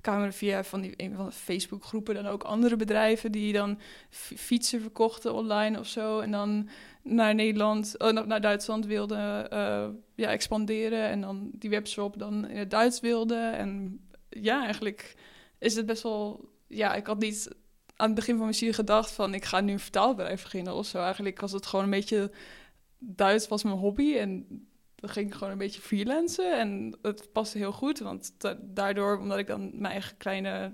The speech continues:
ja, freelance, ja, bedrijfje kan ik niet zeggen, maar ja, inderdaad die bedrijven had die interesse hadden aan die vertalingen, kon ik dan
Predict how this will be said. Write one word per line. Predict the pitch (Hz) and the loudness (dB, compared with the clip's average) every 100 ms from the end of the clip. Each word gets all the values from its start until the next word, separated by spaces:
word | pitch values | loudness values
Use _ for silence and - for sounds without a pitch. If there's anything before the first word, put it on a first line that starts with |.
| - | -14
ja, | - 208 190 | -8 -8 -8
freelance, | - 214 202 202 202 - - _ - - _ _ _ _ _ | -6 -4 -2 -4 -6 -10 -14 _ -20 -20 _ _ _ _ _
ja, | - 185 180 - | -6 -4 -4 -6
bedrijfje | 185 175 208 - | -4 0 0 0
kan | 208 | 0
ik | |
niet | 208 208 | 0 0
zeggen, | 233 254 190 | -4 -2 -4
maar | 185 - 196 - _ - | -4 -4 -6 -14 _ -2
ja, | 202 | 0
inderdaad | 185 190 - - | 0 -2 -4 -8
die | 208 | -6
bedrijven | 190 180 196 247 202 | -4 0 0 0 -4
had | 208 | -8
die | 196 196 | -8 -8
interesse | 208 208 208 196 | -6 -6 -6 -6
hadden | 214 208 202 | -6 -6 -4
aan | 202 | -4
die | 202 | -6
vertalingen, | - 196 202 202 202 196 | 0 2 4 2 0 0
kon | 202 196 | -2 -2
ik | 190 | 0
dan | 190 190 | 0 0